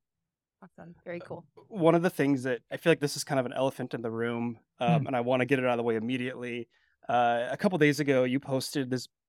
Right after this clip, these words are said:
Speaker 2: absolutely incredible little piece of, of Mickey kind of,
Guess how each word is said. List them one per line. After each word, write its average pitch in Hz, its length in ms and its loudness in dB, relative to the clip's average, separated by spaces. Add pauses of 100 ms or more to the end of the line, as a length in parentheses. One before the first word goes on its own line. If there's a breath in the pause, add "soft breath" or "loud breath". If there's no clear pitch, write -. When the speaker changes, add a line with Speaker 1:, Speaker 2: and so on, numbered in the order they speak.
(240)
Speaker 2:
absolutely 143 440 2
incredible 120 840 0 (560)
little 135 300 0
piece 120 400 -8
of, 120 180 -2
of 117 220 -4
Mickey 117 320 -4
kind 127 180 -6
of, 110 160 -6